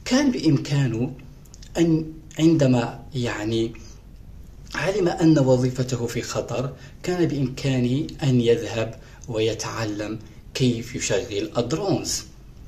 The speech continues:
ثم لن يفقد عمله. وكذلك الذكاء الاصطناعي. الذكاء الاصطناعي طبعا سيأخذ وظيفتك إذا لم تطور من عقليتك،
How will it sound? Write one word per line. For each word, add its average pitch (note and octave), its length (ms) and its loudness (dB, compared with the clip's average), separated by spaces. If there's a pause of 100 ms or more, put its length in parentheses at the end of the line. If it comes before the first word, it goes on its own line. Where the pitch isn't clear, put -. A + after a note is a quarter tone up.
(260)
ثم C#3+ 340 2 (260)
لن A2 140 -2
يفقد D#3 320 -2
عمله. G3 520 2 (360)
وكذلك G3 640 0
الذكاء A#2 380 -2
الاصطناعي. G#2+ 600 -6 (640)
الذكاء D#3+ 400 -2
الاصطناعي F#3 600 -2 (180)
طبعا A#3 460 -2
سيأخذ C#3+ 520 0
وظيفتك G#2+ 640 -4 (420)
إذا D3 260 2
لم C#3+ 160 2
تطور D#3+ 540 -2
من C3+ 160 2
عقليتك، A2+ 720 -6